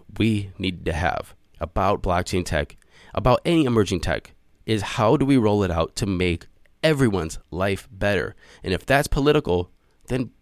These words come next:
sign me up for a political conversation. And every news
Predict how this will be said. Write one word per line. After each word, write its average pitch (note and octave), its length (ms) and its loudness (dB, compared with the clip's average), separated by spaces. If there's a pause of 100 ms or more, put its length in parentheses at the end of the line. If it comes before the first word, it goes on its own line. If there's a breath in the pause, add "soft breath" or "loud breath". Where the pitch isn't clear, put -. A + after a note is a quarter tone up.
(240)
sign C3+ 240 0
me C3 80 4
up B2+ 100 0
for C3 120 2
a - 20 2
political A#2+ 320 2
conversation. B2 640 -4 (300 soft breath)
And E2+ 140 -4
every C#3+ 500 2
news B2+ 500 2